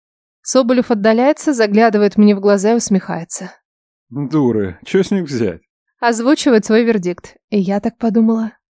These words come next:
Speaker 2: Ты же не поверила им?
Speaker 1: Ну почему же? Улыбаюсь, мягко подталкиваю Ваню к кровати. Он ложится.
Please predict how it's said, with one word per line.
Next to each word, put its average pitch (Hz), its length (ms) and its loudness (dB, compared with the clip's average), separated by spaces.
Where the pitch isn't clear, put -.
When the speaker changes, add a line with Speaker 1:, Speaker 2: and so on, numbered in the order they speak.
Speaker 2:
Ты 120 140 -4
же 107 140 -4
не 113 100 -2
поверила 123 540 0
им? 85 240 -8
Speaker 1:
Ну 214 200 -2
почему 220 440 2
же? 185 220 -10
Улыбаюсь, 233 560 2
мягко 226 320 0
подталкиваю 214 640 0
Ваню 226 240 4
к - 40 -10
кровати. 180 540 -6
Он 208 200 0
ложится. 202 580 -2